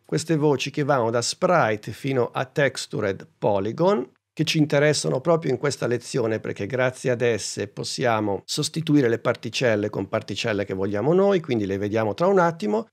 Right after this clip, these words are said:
E poi abbiamo ancora Square, che ovviamente sono delle particelle quadrate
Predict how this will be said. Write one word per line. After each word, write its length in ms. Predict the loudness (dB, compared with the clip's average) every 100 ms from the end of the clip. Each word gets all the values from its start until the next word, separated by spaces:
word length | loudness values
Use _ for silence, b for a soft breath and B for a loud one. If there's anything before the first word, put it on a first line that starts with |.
| _ -4
E 120 | 0
poi 160 | 4
abbiamo 360 | 4 4 4 4
ancora 540 | 2 0 0 2 -2 -6
Square, 720 | -10 -6 4 6 8 4 0 _ _ _ -8
che 180 | -6 -4
ovviamente 800 | -2 0 2 2 0 -4 -6 -6
sono 680 | -4 -2 0 -2 -4 -8 -10
delle 200 | -8 -4
particelle 760 | -4 -4 -6 -2 0 -2 -4
quadrate 760 | 0 2 4 4 2 0 -4